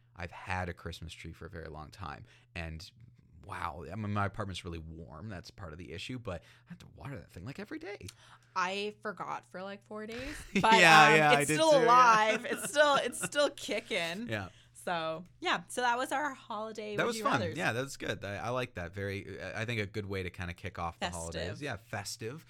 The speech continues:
Speaker 1: We like to be topical. Um, so now we'll, we'll kind of move forward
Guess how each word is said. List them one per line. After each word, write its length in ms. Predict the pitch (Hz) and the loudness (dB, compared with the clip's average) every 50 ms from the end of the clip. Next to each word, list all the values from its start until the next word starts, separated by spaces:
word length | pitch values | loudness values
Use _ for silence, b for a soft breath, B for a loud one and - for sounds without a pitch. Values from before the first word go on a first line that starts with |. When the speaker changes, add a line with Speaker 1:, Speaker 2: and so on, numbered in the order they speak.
| B B B B B B | B B B B B B
Speaker 1:
We 80 | 123 127 | -8 -4
like 240 | 127 147 143 - - | -2 -2 -2 -2 -4
to 100 | - 113 | -10 -10
be 100 | 104 98 | -10 -10
topical. 640 | 98 - - 90 87 - - 101 - 110 123 180 B B B B B 120 - | -8 -6 -6 -6 -6 -4 -8 -8 -8 -8 -12 -12 B B B B B -8 -6
Um, 440 | 123 123 123 123 123 120 120 120 117 | -2 0 0 0 0 -2 -4 -8 -8
so 140 | - - 160 | -4 -4 -2
now 240 | 160 165 175 196 214 | 2 2 4 2 2
we'll, 340 | 202 196 180 165 147 131 - | 2 0 0 0 -2 -2 -6
we'll 140 | 123 120 | -8 -10
kind 200 | 117 147 139 135 | -4 -2 -2 -2
of 120 | 127 120 117 | -2 -2 -4
move 180 | 113 113 113 | -6 -6 -6
forward 460 | 107 - - 110 110 107 107 101 104 | -8 -8 -6 -6 -4 -2 -4 -4 -6